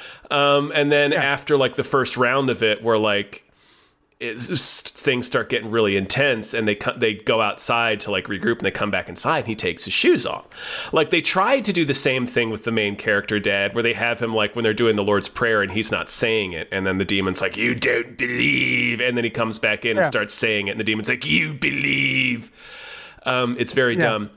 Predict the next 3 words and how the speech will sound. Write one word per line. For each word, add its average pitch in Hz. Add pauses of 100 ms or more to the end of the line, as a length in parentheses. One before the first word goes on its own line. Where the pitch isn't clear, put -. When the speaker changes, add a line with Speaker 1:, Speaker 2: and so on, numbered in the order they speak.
(260)
Speaker 1:
But, 196
like, 180 (1700)
they, 233